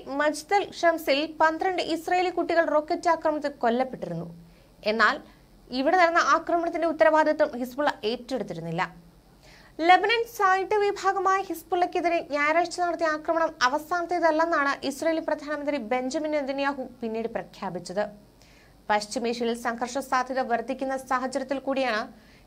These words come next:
ഹിസ്ബുള്ളക്കെതിരെ ഇനിയും ആക്രമണം ഉണ്ടായേക്കുമെന്ന സൂചന ഇസ്രയേൽ പറഞ്ഞുവെക്കുന്നത്. റോക്കറ്റുകളും ഡ്രോണുകളും ഉപയോഗിച്ച്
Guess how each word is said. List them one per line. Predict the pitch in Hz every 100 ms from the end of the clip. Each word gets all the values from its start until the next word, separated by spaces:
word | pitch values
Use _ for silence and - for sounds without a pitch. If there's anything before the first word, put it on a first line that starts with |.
| -
ഹിസ്ബുള്ളക്കെതിരെ | 339 - 392 381 359 359 - 294
ഇനിയും | 320 349 - 277
ആക്രമണം | 311 - 359 349 330
ഉണ്ടായേക്കുമെന്ന | 320 320 311 311 311 302
സൂചന | 285 302 - 269
ഇസ്രയേൽ | 285 285 - 220
പറഞ്ഞുവെക്കുന്നത്. | 196 208 180 170 170 175 185 - - - _ _ - -
റോക്കറ്റുകളും | 208 208 254 254 240 277 - - - 208
ഡ്രോണുകളും | 285 311 339 349 339
ഉപയോഗിച്ച് | 339 320 339 330